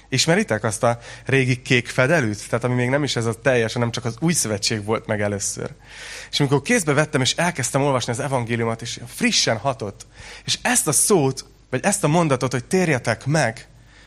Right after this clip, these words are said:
Jézusnak ez volt az üzenete, az egyszerű fordítás úgy fordította le, hogy "változtassátok meg, ahogy gondolkodtok, és ahogy éltek". Nagyon tetszett nekem,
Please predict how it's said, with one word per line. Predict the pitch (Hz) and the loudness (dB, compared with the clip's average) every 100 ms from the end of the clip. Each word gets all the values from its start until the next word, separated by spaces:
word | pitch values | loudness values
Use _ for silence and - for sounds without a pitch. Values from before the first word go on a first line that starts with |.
| _ | _
Jézusnak | 127 156 135 123 127 165 | 0 2 2 -2 -2 0
ez | 165 | 0
volt | 135 120 | 0 0
az | 117 | 0
üzenete, | 165 131 107 - 107 - - - | 2 2 2 0 -2 -4 -18 -4
az | 131 | 2
egyszerű | 170 220 151 131 | 2 4 2 2
fordítás | - 165 117 120 - | 2 0 2 2 2
úgy | 185 175 | 0 -2
fordította | - 131 120 117 - 123 | 0 0 0 -2 -2 0
le, | 120 101 - - - - | 0 -2 -8 -20 -20 -10
hogy | - 113 | -6 -2
"változtassátok | 123 208 202 139 - 120 - 120 110 123 - | 4 4 2 -2 -2 -2 0 -2 -2 -4 0
meg, | 147 127 104 - - - - - | 2 2 0 -6 -20 -20 -20 -8
ahogy | - 123 131 | -2 2 2
gondolkodtok, | 120 170 147 120 110 117 101 - 131 - - - | 2 2 4 2 0 -4 -6 -4 -6 -8 -20 -8
és | 113 | -4
ahogy | 120 110 107 | -2 -2 0
éltek". | 107 92 113 - - - _ _ _ _ _ _ - - - | 0 -2 -8 -10 -18 -20 _ _ _ _ _ _ -20 -20 -2
Nagyon | 147 208 156 | 4 6 6
tetszett | 214 196 160 131 | 4 4 2 2
nekem, | 180 180 127 123 | 2 4 2 2